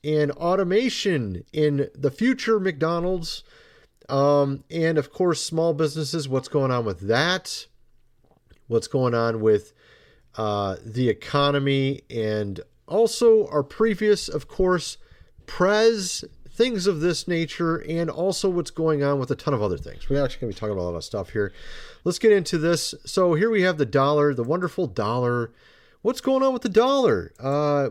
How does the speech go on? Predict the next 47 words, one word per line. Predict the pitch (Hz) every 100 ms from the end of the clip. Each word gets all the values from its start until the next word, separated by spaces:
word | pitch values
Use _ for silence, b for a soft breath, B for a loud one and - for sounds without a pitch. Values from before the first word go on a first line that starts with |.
| 73 67
might, | 131 123
you | 135
might | 127 104
ask | 101 131 -
yourself. | 110 - 175 233 226 - b b b b b -
Well, | 180 247 - -
actually, | 196 226 - 226 233 220 -
uh, | - 165 170
it | 180
looks | 247 -
like | 254 202
no | 226
one | 233 151
wants | 220 254 202
it |
anymore. | 156 110 95 85 73 - - b b
Apparently, | - - 220 247 208 202
all | 160 160 208
these | 220 170
other | 185 165
countries | 180 185 185 156
are | 135
kind | - 196 208 202
of | 190 - _ _ _ _ -
sick | - 220 220
and | 226
tired | - 165 165 160 156 -
of | 131 110
the | 104
sanctions | - 151 160 - 170 151 147 - - b b b b b -
that | 135
we | 135
put | 131 - 156
on | 143 139
'em. | 135 139
As | - 123
you | 143
can | 170
see | 151 - 202
here, | 160 175 170 165 165 -
you | 165
can | 196
see | 160 240 220
the | 202
amount | 175 139 175 220 220
of | - 147 131
'em | 131 180